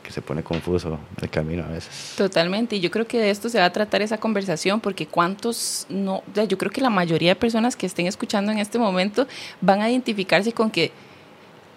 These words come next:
Speaker 2: estamos bombardeados con mensajes de esto de buscar la felicidad, de hacer cosas para ser felices, de que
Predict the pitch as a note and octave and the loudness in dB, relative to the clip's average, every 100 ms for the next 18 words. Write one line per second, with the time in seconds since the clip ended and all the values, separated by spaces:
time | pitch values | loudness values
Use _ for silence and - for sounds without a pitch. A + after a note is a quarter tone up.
0 | - G3+ G#3 G#3 B3 C#4 G#3+ F#3 F#3 G3 | -8 -2 0 2 4 4 6 4 4 4
1 | A#3 C4+ - A#3+ G#3 G3 A3 A#3+ A#3 G#3 | 4 2 2 2 4 4 4 2 2 2
2 | G#3 B3+ A#3+ G3 F#3+ - G3+ G#3+ A#3 A#3 | 2 4 4 4 2 2 4 4 2 0
3 | G#3+ G3 F#3 F#3+ G3+ F#3+ F#3 G#3 G#3 - | 0 2 4 4 4 2 2 0 -2 0
4 | A#3+ C4 B3 - G3+ F#3 F3+ G3 F#3+ G3+ | 0 2 0 4 4 4 0 -2 0 0
5 | G#3 F#3 F#3 F#3 | 0 0 -2 -4